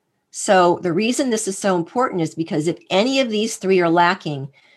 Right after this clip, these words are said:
your audience's well-being will suffer as frustration sets in,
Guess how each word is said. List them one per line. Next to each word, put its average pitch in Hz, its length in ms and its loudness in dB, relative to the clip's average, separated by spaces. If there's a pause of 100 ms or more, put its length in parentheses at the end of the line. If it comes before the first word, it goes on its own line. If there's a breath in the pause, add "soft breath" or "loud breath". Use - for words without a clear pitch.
your 180 220 0
audience's 226 580 2
well-being 165 640 2
will 160 60 -4
suffer 170 560 -4 (440 soft breath)
as 185 180 2
frustration 180 680 -4
sets - 320 -6
in, 147 320 -6